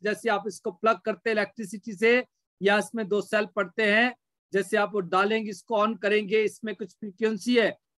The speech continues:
आप उसको सेट कीजिए। इंस्ट्रक्शंस को फॉलो करना है, ना आपको डॉक्टर बनना है, ना इंजीनियर बनना है, कुछ नहीं बनना है। जैसे आज बीपी घर में चेक कर लेते हैं हम, शुगर चेक कर लेते हैं, एक बार बताते हैं, अगली बार खुद कर लेते हैं। सिमिलर है,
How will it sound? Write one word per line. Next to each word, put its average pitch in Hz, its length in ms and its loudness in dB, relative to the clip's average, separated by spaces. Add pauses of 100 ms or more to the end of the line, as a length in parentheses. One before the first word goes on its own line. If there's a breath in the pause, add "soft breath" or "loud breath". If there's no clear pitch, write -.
(160)
आप 269 160 0
उसको 220 280 -4
सेट 226 240 2 (100)
कीजिए। 247 340 0
इंस्ट्रक्शंस 240 640 -2
को 262 120 0
फॉलो 240 380 2
करना 262 280 -2
है, 214 220 0 (360)
ना 202 80 0
आपको 233 240 -4
डॉक्टर 208 360 -4
बनना 208 260 0
है, 220 120 2
ना 208 100 0
इंजीनियर 208 320 -4
बनना 196 120 -4
है, 196 100 -6
कुछ - 180 -12
नहीं 240 220 -2
बनना 247 260 2
है। 175 200 0 (420)
जैसे 190 340 -2
आज 233 140 4
बीपी 233 360 -2
घर 214 140 2
में 240 140 -2
चेक 226 240 -6
कर 220 120 -2
लेते 220 280 -2
हैं 220 80 4
हम, 196 140 -4
शुगर 202 380 -2
चेक 226 240 -2
कर 226 100 0
लेते 226 320 2
हैं, 202 200 2 (260)
एक 214 200 0
बार 214 180 0
बताते 220 600 2
हैं, 233 100 2
अगली 196 300 -4
बार 196 180 0
खुद 214 180 -12
कर 262 160 -2
लेते 247 340 2
हैं। 185 140 0 (360)
सिमिलर 349 540 4
है, 220 300 2